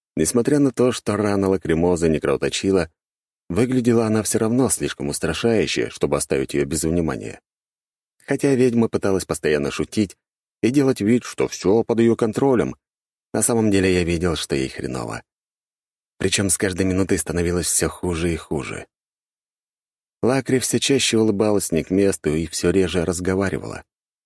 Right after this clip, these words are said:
Да и сама рана, вокруг которой начало шириться чёрное пятно, начинала внушать серьёзные опасения. К тому моменту, когда мы оказались в гостях у Фельда, глаза у ведьмы были покрыты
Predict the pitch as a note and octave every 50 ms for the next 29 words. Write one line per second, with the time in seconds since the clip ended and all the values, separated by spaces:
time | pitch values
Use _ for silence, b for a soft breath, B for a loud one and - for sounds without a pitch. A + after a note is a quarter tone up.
0 | _ _ _ _ _ _ _ _ _ - - C#2+ C#2+ C2+ - - C#2 C2+ C#2+ D#2
1 | F2+ F2+ E2 C2+ B1 B1+ _ _ _ _ _ _ _ _ _ - D#2 D#2 - -
2 | - - - - F2+ - - F#2+ F#2 F2 E2 D#2+ D#2+ E2+ E2+ - - D#2+ D#2+ D2+
3 | - - - - - G2 F#2 E2 D2+ - - C2+ - - F2 F#2 E2+ D2 C#2 C2
4 | - - - _ - E2+ F#2 F2+ E2+ _ _ _ _ _ _ _ _ _ _ _
5 | _ - F2 F#2+ - - A2+ A2+ A2+ G#2+ G#2 G2 G#2 G2+ F#2 - G2+ G2 - -
6 | - F#2 F2+ F#2 F#2 F2 D#2+ E2 E2 D#2+ D#2+ - D#2+ D2+ - - D2+ C#2 B1 A#1+
7 | A#1+ - - - _ _ _ _ _ _ _ _ _ _ _ _ _ _ _ _
8 | _ _ _ _ _ - - C#2+ C2+ C#2+ C#2+ C2+ C#2 D2 D2+ D#2 D2+ C#2+ - D#2
9 | C#2+ C#2 - - D2 D2+ D2+ D2+ D2 D2 C#2+ - D2 C#2 D#2 D2+ - C#2 C2+ C#2
10 | C2 C2+ D2+ - - - D2+ C#2+ - - C2 - - - E2 D#2+ D2+ D2 D2 C2+
11 | _ _ _ _ _ _ _ _ _ _ - - E2+ F#2 F#2 F2 F#2+ G2 F#2+ F2+
12 | F2 E2 F2+ F2+ E2 F2 E2+ E2+ C#2+ D2+ E2+ E2+ E2 - - D2 D2 - - D#2
13 | E2 - - D2+ D2+